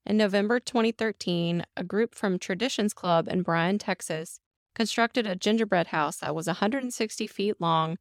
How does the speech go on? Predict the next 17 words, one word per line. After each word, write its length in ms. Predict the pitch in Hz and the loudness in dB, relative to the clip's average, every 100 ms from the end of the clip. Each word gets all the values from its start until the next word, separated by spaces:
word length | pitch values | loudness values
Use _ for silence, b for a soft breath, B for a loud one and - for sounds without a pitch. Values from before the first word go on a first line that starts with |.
| _ _ _ _ | _ _ _ _
forty-two 540 | - 226 233 - 226 | 0 2 2 0 -2
feet 240 | - 214 | 0 -4
wide, 380 | - 175 165 170 - _ - | 0 2 4 2 -8 _ -4
and 180 | 170 | -4
ten 240 | 180 233 233 | -2 0 0
point 240 | - 196 | 2 2
one 220 | 185 180 | 4 2
feet 260 | 180 180 - | 2 -2 -2
tall. 420 | - 160 135 139 _ _ _ _ _ | -2 0 0 -2 _ _ _ _ _
Made 200 | 196 208 | 0 2
with 120 | 214 214 | 4 2
a 80 | |
wood 260 | 170 196 247 | 2 2 2
base, 480 | 196 165 175 - - | 4 2 0 -4 -8
it 120 | - | -4
reportedly 560 | 185 190 - 220 226 214 | -2 -2 0 0 0 -2
took 320 | - 180 - | 0 -2 -2